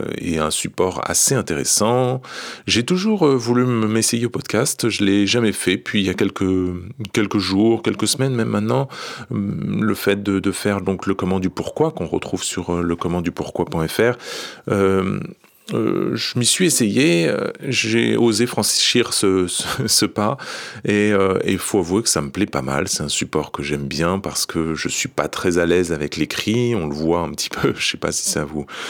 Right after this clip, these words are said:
ça vous parle, mais on, on vous, on le voit dans, dans le blog de La Sonothèque, hein, qui est, euh, à l'écrit, et, euh, et je pense que le podcast, moi, pourrait me permettre de,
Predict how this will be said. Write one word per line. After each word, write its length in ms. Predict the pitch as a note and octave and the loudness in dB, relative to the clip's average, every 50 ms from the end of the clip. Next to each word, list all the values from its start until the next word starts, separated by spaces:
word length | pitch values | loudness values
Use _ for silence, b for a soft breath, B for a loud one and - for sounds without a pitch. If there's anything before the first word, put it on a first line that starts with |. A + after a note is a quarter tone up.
| B B B B B | B B B B B
ça 140 | B - - | B -2 0
vous 160 | E2 F2 E2+ | 2 2 0
parle, 300 | E2 E2 E2 F#2 F#2+ F2+ | 0 0 0 0 0 0
mais 160 | E2 E2 E2 E2 | 0 -2 -2 -2
on, 120 | - - - - F#2+ | -2 -2 -2 -2 -2
on 120 | G#2+ G#2 F2+ | -2 -2 -2
vous, 240 | F2 F#2 F#2+ - - - | 0 0 0 0 0 0
on 120 | G#2 G2 | 0 2
le 60 | F#2 F#2 | 2 2
voit 300 | F#2+ F#2+ G2 G2 G2 F#2 | 2 4 4 4 4 2
dans, 260 | F2 E2+ E2+ E2 E2 | 0 0 0 -2 -2
dans 160 | D#2+ F2 E2+ | 0 0 2
le 100 | E2+ E2 | 2 2
blog 260 | D#2 E2+ E2+ E2+ F2 | 2 2 2 2 2
de 100 | E2 E2 | 2 0
La 340 | D#2+ D#2+ D#2 E2 D#2+ D#2+ D2+ | 0 0 0 0 2 2 2
Sonothèque, 640 | - - - E2 D#2 D2 - F#2 F#2 A2 A2 - | 2 2 0 -2 -4 -2 0 2 2 2 0 0
hein, 140 | E2 D2+ D2 C#2+ | -4 -4 -4 -6
qui 300 | - - - - D2 D2 | -8 -8 -4 -2 0 0
est, 100 | D2+ D2+ | 0 0
euh, 40 | - - - | -2 -4 -4
à 80 | - F#2+ | -2 -2
l'écrit, 420 | E2+ D#2+ - - - G2 A2 B2+ B B B B B B B B B B B | 0 0 -2 -4 -4 -4 -4 -4 B B B B B B B B B B B
et, 300 | - F#2 F2 F#2 F#2 F2+ | 0 2 2 4 4 4
euh, 260 | E2+ E2 D#2+ D#2+ D2+ - - - - - - | 4 4 2 2 0 0 -2 -2 -4 -6 -6
et 360 | - - D#2 C#2+ C#2 C#2 - | -4 -4 -4 -4 -4 -6 -4
je 140 | - - - | -4 -4 -2
pense 220 | - - C#3 C#3 - | 0 0 0 0 0
que 80 | G2 | -2
le 40 | - | -4
podcast, 540 | - - F2 - - - G#2 G#2+ - - - | -2 -4 -4 -4 -2 -2 -2 -2 -2 -2 0
moi, 240 | G#2 F#2+ G2 G2 - | 0 0 0 0 -2
pourrait 480 | - - - - D#2+ F2+ F#2 G2 F#2+ | -4 -4 -2 2 2 4 4 4 2
me 220 | F2+ F2 F2 E2+ - | 2 0 0 -2 0
permettre 580 | - F#2 E2 E2+ E2+ F2+ G2 - - - F#2 | -2 -2 -2 0 0 0 0 -2 -2 -4 -4
de, 360 | D#2+ F2 E2+ E2+ E2+ F2 E2+ | -2 -2 -2 0 0 -2 -2